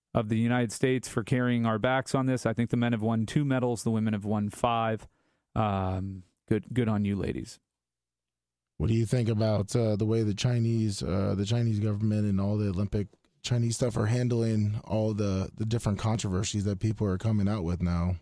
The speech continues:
Speaker 1: I mean, it's terrible, and, and China is a terrible country, and anybody, I'm shocked that there are U S athletes that have competed under the Chinese flag, even though they were born in America and raised in America, like,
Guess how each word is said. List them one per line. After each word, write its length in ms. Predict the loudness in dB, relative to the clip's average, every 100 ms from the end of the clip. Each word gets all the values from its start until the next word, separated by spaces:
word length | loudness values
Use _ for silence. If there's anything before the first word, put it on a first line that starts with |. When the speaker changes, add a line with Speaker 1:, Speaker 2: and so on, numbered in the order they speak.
| _ _ 0
Speaker 1:
I 60 |
mean, 160 | 2 2
it's 160 | -2
terrible, 540 | -2 0 2 2 2 2
and, 340 | 2 2 0
and 220 | 0 0 0
China 320 | 0 0 0
is 100 | 0
a 60 |
terrible 380 | 0 0 0 -2
country, 480 | -2 -2 -2 -2 0
and 240 | 0 -2 -4 -10 -6
anybody, 460 | -2 -2 -4 -6 -16 -20 -16 -2
I'm 180 | 0 0
shocked 440 | 0 0 0 0
that 160 | -2 2
there 180 | 2 2
are 80 |
U 220 | 2 2 2
S 160 | 2
athletes 540 | 0 0 0 -2 -2 -2
that 240 | -2 0
have 260 | -2 -2 -2
competed 420 | -2 0 0 0
under 180 | 0 0
the 120 | -2
Chinese 440 | 0 0 0 -2
flag, 500 | -2 -2 0 0 -4 -10 _
even 240 | 0 2 2
though 100 | 2
they 120 | 2
were 100 | 0
born 300 | 0 0 2
in 100 | 2
America 500 | 2 2 0 0 0
and 200 | 2 2
raised 280 | 2 2 0
in 80 |
America, 500 | 0 2 0 0 0
like, 380 | 2 0 0 -2